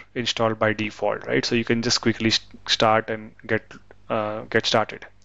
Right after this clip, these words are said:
Also, you can create a new environment. Uh, let's say, for example, for web development, you are using it, and then you can choose a version that you want to create it, right? If you want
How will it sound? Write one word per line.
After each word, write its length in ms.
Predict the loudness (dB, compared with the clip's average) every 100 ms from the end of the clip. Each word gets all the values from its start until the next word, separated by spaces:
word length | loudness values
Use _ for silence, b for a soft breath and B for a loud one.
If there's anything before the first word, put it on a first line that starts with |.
| B B B B B B B
Also, 280 | 8 10 8
you 140 | 6 4
can 120 | 2 0
create 580 | 2 4 6 8 8 8
a 80 | 4
new 500 | 4 2 4 2 2
environment. 920 | 0 4 6 6 4 0 -2 -4 -10 -2
Uh, 380 | 2 4 2 -2 -4
let's 200 | 0 2
say, 140 | 4 2
for 100 | 2
example, 380 | 2 0 2 0
for 180 | 2
web 280 | 4 4 4
development, 500 | 2 2 0 -4 0
you 60 | 0
are 40 |
using 420 | 2 0 -2 0
it, 180 | 0 0
and 120 | -2
then 80 | -2 -2
you 80 |
can 160 | -2 -2
choose 420 | 4 8 10 10
a 80 | 8
version 480 | 8 6 6 4 4
that 200 | 4 2
you 100 | 0
want 380 | 0 0 -2 0
to 220 | -2 -2 B B B 0
create 360 | 4 6 4 2
it, 160 | -4 2
right? 260 | 4 4 B B B B
If 80 | 2
you 100 | 6
want 220 | 6 4